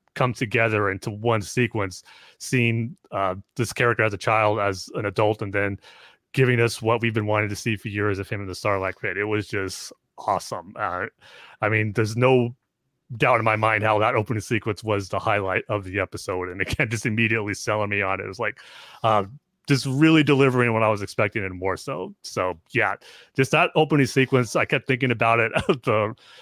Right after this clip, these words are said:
next day after I saw it and just couldn't wait to see it again immediately. Uh, when I got off of work that next day, <laughs> just went right back and watched that opening sequence, and then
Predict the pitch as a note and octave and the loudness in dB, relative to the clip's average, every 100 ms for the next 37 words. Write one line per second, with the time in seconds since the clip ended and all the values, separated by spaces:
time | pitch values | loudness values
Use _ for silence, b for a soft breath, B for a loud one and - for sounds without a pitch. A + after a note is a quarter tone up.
0 | B B2+ C#3+ - C#3+ C3 B2 A#2 G#2+ F#2+ | B 0 0 0 2 2 2 0 -2 -4
1 | - B2+ B2 A#2+ A2 G#2 F#2+ _ - C#3+ | 0 2 4 2 0 -6 -10 _ -2 0
2 | A2+ A#2+ A#2 A2 - A#2+ G#2+ G2+ G2+ G#2 | 2 2 0 -2 -6 -4 -2 -2 -2 -2
3 | F#2+ F2+ B B B A#2+ A#2+ A#2 A2+ G2+ | -2 -8 B B B -2 0 2 2 0
4 | G2 F#2+ G#2+ _ _ - F#2+ F#2 G#2 G#2 | -4 -4 -10 _ _ -2 -2 0 0 0
5 | G#2+ G#2 G#2 G#2 G2+ A2 F#2+ F#2 - G2+ | 2 2 0 -2 -4 -4 -4 -6 -4 -4
6 | A2 - C3+ C#3+ A#2 A2 A2+ G2+ G#2 F#2+ | -4 -2 -2 0 0 0 0 0 -2 -4
7 | G2 A2 G2 F#2 G2 F#2 G2+ - G2+ A#2+ | -6 -4 -6 -6 -10 -10 -10 -8 -10 -8
8 | B2 A2+ | -6 -6